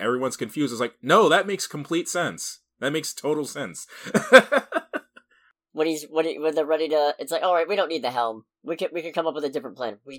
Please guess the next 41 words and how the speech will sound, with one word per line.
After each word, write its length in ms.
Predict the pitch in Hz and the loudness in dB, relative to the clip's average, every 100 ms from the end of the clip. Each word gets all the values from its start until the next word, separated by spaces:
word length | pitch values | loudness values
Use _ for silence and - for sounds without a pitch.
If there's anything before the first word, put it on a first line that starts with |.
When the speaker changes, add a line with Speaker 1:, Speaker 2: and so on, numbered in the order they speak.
| - | -2
Speaker 2:
dug 240 | 160 175 | 0 2
up 180 | 175 165 | 2 0
half 240 | 143 165 170 | -2 -2 -2
my 180 | 156 | -6
people's 420 | 139 165 - 135 135 | -6 -10 -10 -12 -4
graves 320 | 151 175 - | -2 -4 -6
for 120 | 147 | -8
this." 420 | 127 95 - - _ - | -6 -8 -8 -10 _ -8
Speaker 1:
<laughs> 1300 | - - - 165 - 185 - 180 - 208 - 302 - 415 - 415 - - - - - - - - - _ _ _ - | -4 0 0 0 0 0 0 -2 -2 -4 -6 -8 -6 -6 -4 -6 -6 -6 -8 -10 -12 -14 -16 -18 -20 _ _ _ -14
It's 180 | 107 110 | -8 -8
like, 120 | 101 | -6
"Well, 160 | 113 113 | -6 -4
what 140 | 135 | -4
about 260 | 135 123 120 | -2 -2 -2
you? 180 | 160 101 | -4 -4
You 180 | 98 | -4
don't 200 | 139 90 | -4 -4
fail." 180 | - 90 | -6 -6
It's 100 | 113 | -4
like, 200 | 120 - - | -4 -4 2
"Oh, 200 | 175 180 | 4 4
no, 220 | 175 190 | 2 0
dude, 220 | 147 175 | 0 0
I'm 180 | 143 208 | 0 0
the 80 | 180 | -2
king 380 | - - 233 185 | -6 -8 -8 -6
of 100 | 110 | -8
failing. 480 | - 101 87 67 65 _ _ - | -6 -6 -6 -12 -20 _ _ -2
That's 260 | 135 175 - | 2 2 2
why 140 | 175 | 0
I 60 | 156 | 2
have 200 | 143 156 | 2 2
to 120 | - | 0
get 180 | - 143 | -4 -4
another 300 | 127 127 123 | -4 -6 -8
plan 360 | - 147 139 123 | -8 -8 -6 -6
going, 300 | 90 71 71 | -10 -12 -14
because 440 | 92 - 110 104 | -16 -12 -10 -6
I 80 | 104 | -8
can't 420 | 107 - 135 - | -10 -10 -10 -10
st-, 220 | - - | -12 -16